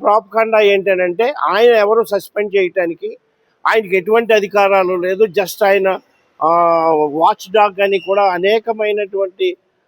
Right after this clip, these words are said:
వాళ్ళ సొంత నిర్ణయాలతోటి, ఆ, కురియన్ గారు నియమించినటువంటి కిరణ్ బాబు గారిని వారిని స-, సంఘంలోనికి రాకుండా వారికి ఉన్నటువంటి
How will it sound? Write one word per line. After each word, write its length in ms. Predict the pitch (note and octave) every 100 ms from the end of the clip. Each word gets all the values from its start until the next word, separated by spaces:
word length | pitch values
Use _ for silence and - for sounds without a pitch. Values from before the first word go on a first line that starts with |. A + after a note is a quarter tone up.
| _ D#3+
వాళ్ళ 240 | F#3 F#3+
సొంత 360 | D3+ G3+ G#3+ A#3
నిర్ణయాలతోటి, 1040 | A3+ G#3+ G#3 G3 G3 E3+ F#3+ F3 F3 E3 - _ _ _ _ _ _ _ - _ _ C#3+ D#3
ఆ, 0 | E3 D#3+ D#3 D3+ - - _ _ _ -
కురియన్ 340 | A3 B3+ B3+
గారు 260 | B3 A#3 A3+
నియమించినటువంటి 920 | G#3+ G#3+ A3 F#3+ G3+ G#3+ G3+ G3+ F#3+
కిరణ్ 340 | - G3 A#3
బాబు 240 | A3+ G3+ F#3+
గారిని 420 | F#3+ F3+ F#3 A#3 - _ _ _ _ _ _ _ A#3
వారిని 500 | A3 A3 A3+ A#3 F#3+
స-, 120 | - E3
సంఘంలోనికి 720 | F3 G#3+ A#3+ A#3+ A#3+ A3 F#3
రాకుండా 720 | F3+ G3 A3 A#3 A#3 B3 C#4+ - _ _ _ _ _ _ -
వారికి 420 | F3 G#3+ A3+ A3+
ఉన్నటువంటి 800 | A#3 B3 A#3 A#3 A#3 A3+ A3